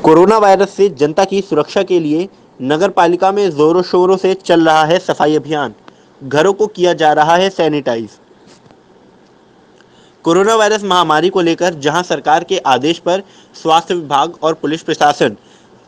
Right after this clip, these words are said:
काफ़ी सतर्क है, वहीं सफाई कर्मी भी अपना कार्य बखूबी निभा रहे हैं। जनपद हापुड़ के नगर पालिका गढ़मुक्तेश्वर के चेयरमैन सोना सिंह के आदेशानुसार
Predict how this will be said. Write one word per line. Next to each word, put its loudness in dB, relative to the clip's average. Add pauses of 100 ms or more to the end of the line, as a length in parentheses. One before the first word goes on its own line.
काफ़ी 2
सतर्क -4
है, -6 (380)
वहीं -2 (220)
सफाई 0
कर्मी 0
भी -4
अपना -2
कार्य 0
बखूबी 0
निभा 2
रहे 2
हैं। -6 (1700)
जनपद 2
हापुड़ 2
के 4
नगर 0
पालिका -2
गढ़मुक्तेश्वर -2
के -2
चेयरमैन -2 (400)
सोना 2
सिंह -4
के 4
आदेशानुसार 0